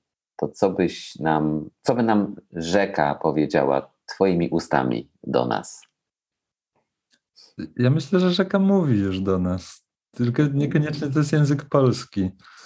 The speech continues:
Speaker 1: <laughs>
Speaker 2: ale mówi do nas przez te, nie wiem, stężenia tlenu, wysokie temperatury i tak dalej. Ona cały czas do nas mówi i to nie jest nic pozytywnego, co do nas mówi. E,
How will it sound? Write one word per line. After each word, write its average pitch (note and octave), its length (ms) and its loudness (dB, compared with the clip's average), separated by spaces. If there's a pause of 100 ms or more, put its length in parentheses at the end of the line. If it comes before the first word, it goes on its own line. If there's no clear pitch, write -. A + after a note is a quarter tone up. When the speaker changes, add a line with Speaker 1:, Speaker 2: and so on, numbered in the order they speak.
(160)
Speaker 1:
<laughs> G2 580 -2
Speaker 2:
ale B2+ 180 4
mówi D#3 320 4
do B2+ 140 4
nas A2+ 200 2
przez A#2 320 -2
te, A#2+ 100 -2
nie A2+ 300 2
wiem, G#2 160 0
stężenia B2 480 2
tlenu, A#2 580 0
wysokie A#2 320 -6
temperatury A2+ 1000 -2 (400)
i G#2+ 80 -10
tak A#2+ 180 0
dalej. G#2 260 4
Ona G#2+ 160 4
cały A#2+ 220 0
czas B2+ 180 2
do G#2 100 2
nas F#2 200 -2
mówi G#2 300 0
i G#2 100 -4
to A#2 140 -2
nie B2+ 220 2
jest G#2+ 260 0
nic F#2 140 -4
pozytywnego, F#2 760 2
co F#2 180 0
do F2+ 100 0
nas E2+ 180 -4
mówi. F#2 340 0 (720)
E, F2+ 260 0